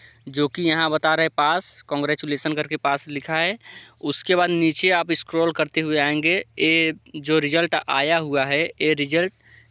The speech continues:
Gmail आईडी पे आया है, ठीक है। तो फ्रेंड्स, यहाँ पे आप सभी लोग देखेंगे, तो फ्रेंड्स, यहाँ पे जो गड़बड़ी हुई है, वो फॉर्मेटिव असेसमेंट में हुई है, असेसमेंट में।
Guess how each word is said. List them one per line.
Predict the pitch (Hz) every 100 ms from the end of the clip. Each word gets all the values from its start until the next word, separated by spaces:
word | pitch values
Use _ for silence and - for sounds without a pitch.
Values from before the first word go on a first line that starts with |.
| 139
Gmail | 131 151 165 180 -
आईडी | 160 160
पे | 139
आया | 131 123
है, | 123 117
ठीक | 190 214
है। | 151 120 _ - - _
तो | 160
फ्रेंड्स, | 147 170 190 190
यहाँ | 160 156 175
पे | 196
आप | 170 160
सभी | 160 160
लोग | 156
देखेंगे, | 151 139 147 156 208 - _ _
तो | 151
फ्रेंड्स, | 165 175
यहाँ | 165 170 175
पे | 180
जो | 175 185
गड़बड़ी | 165 165 165 185
हुई | 180 175
है, | 170 185
वो | 175
फॉर्मेटिव | 160 160 156 165 175
असेसमेंट | 160 160 156 160 160 156
में | 139
हुई | 139 123
है, | 127 120 _ _ _ _ _ -
असेसमेंट | 143 160 - 160 151
में। | 135 120